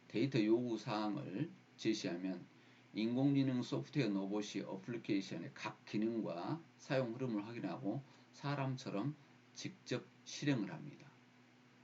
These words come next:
그래서, 어, 여기에서도,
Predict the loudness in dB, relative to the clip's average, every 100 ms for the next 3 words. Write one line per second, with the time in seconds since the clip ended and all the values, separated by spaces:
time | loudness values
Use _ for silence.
0 | 0 2 4 2 0 -2 -10 -20 -20 -14
1 | -10 -8 -6 -6 -6 -8 -8 -12 -20 -20
2 | -20 -20 -4 0 2 4 4 4 0 2
3 | 2 2 -2